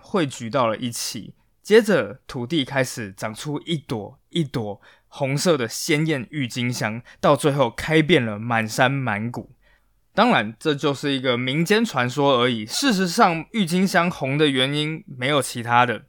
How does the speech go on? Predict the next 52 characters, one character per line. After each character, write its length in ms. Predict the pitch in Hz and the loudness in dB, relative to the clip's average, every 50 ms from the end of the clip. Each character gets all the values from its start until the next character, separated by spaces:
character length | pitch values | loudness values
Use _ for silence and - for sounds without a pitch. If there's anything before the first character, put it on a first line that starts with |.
| _ _ | _ _
就 220 | - 185 180 185 | 2 4 4 4
是 160 | - - 143 | 2 -2 -8
它 240 | 110 - - 147 135 | -10 -4 -2 0 0
真 320 | - - - 139 127 123 123 | 0 -2 -2 -2 0 0 0
的 100 | 123 117 | 0 0
很 220 | - 123 107 98 | -2 -4 -6 -6
漂 260 | - - 135 110 98 | -4 -2 0 0 0
亮。 160 | 101 107 98 - _ _ - - - - _ _ _ | -2 -6 -8 -10 _ _ -20 -20 -20 -20 _ _ _
十 200 | - - - 175 | -10 -6 -4 -2
四 180 | 185 - 247 233 | -2 0 0 0
世 220 | 185 - 208 185 | 0 0 -2 -2
纪 180 | 151 151 165 147 | -2 -2 -2 -2
时， 400 | 127 - - 120 107 107 104 - - | -2 -2 -4 -6 -8 -8 -10 -4 0
鄂 140 | 202 220 190 | 2 2 2
图 160 | - 156 147 | 2 0 0
曼 240 | 160 175 160 135 107 | 0 0 0 0 -2
土 220 | - - 143 160 | -2 0 2 4
耳 100 | 165 135 | 4 2
其 200 | 123 - 127 123 | 2 -2 -6 -6
帝 180 | 120 147 135 117 | -4 -2 -2 -2
国 180 | 101 113 110 | -2 -2 -2
成 300 | 113 - - 117 107 117 | -4 -4 -6 -6 -4 -4
立， 220 | 131 123 107 107 - _ _ | -4 -4 -4 -8 -12 _ _
这 160 | - - 185 | 0 2 2
美 240 | 170 170 170 156 147 | 4 4 4 4 4
丽 160 | 156 202 196 | 4 6 6
而 140 | 165 156 151 | 6 6 6
神 260 | 147 - - 170 147 | 4 2 0 0 2
秘 160 | 151 185 185 | 2 2 4
的 120 | 160 143 143 | 4 4 2
郁 200 | 160 196 190 160 | 2 0 0 0
金 240 | 139 139 151 151 165 | 0 0 0 0 0
香 400 | 165 - 170 139 139 139 135 - | 0 2 0 0 0 -2 -6 -4
也 120 | - 165 151 | -2 0 0
逐 240 | 139 - - 185 208 | 0 0 0 0 2
渐 160 | 190 240 214 | 4 4 4
的 120 | 175 151 | 4 2
成 260 | 139 - - 143 139 | 0 -2 -2 -2 2
为 160 | 143 139 135 139 | 4 4 2 2
土 280 | - - - 156 156 | 0 -4 -2 2 4
耳 120 | 160 143 127 | 4 4 2
其 240 | - - - 117 | 0 -4 -6 -6
非 260 | 120 - - - 190 185 | -8 -8 -4 0 2 2
常 260 | 175 - 135 123 131 | 2 0 -2 -6 -6
受 360 | 131 - - - - 185 147 | -6 -8 -6 -2 0 0 0
欢 240 | 131 - 151 139 147 | 2 2 2 2 2
迎 120 | 143 120 113 | 0 -2 -4
的 100 | 117 113 | -4 -6
花 300 | - - 143 131 127 135 | -4 -2 0 2 2 2
卉 200 | - 160 131 117 | 2 0 -2 -4
之 320 | 98 - - 113 110 113 | -6 -10 -12 -12 -10 -10
一。 160 | 117 113 117 | -10 -10 -10